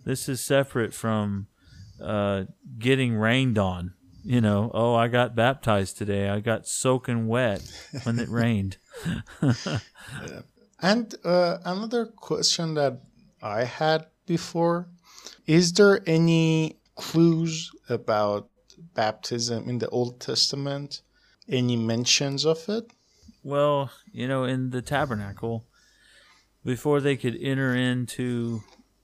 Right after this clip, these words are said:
Speaker 1: the Holy of Holies and all that, they went by the brazen laver and they washed
Speaker 2: Yeah.
Speaker 1: their hands. So it was a, you could see the typology or the sign of it.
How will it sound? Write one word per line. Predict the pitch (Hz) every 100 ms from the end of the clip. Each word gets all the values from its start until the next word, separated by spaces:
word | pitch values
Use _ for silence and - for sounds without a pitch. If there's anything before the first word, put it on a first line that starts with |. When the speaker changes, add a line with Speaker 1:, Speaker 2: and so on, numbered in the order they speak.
| _
Speaker 1:
the | 120 117
Holy | 107 135 127 120
of | 110
Holies | 117 117 110 107 107 - - _ _
and | 107
all | 107 104
that, | 104 110
they | 113
went | 127 -
by | 120 117
the | 107
brazen | 107 113 117 117 113
laver | 101 101 120 156 143
and | 117 117
they | 120
washed | 117 123 123
Speaker 2:
Yeah. | 107 123
Speaker 1:
their | 117 131
hands. | 113 87 113 147 - - _ _ _ _ _
So | - 147 147 147
it | - 170
was | 185 170
a, | 156
you | 160
could | 165 156
see | - - 247
the | 226 170
typology | - 123 - 139 139 139 135 139 139
or | 113
the | 104
sign | - - 127 127 131 131 - _ _ _ _ -
of | 131 131
it. | 151 - -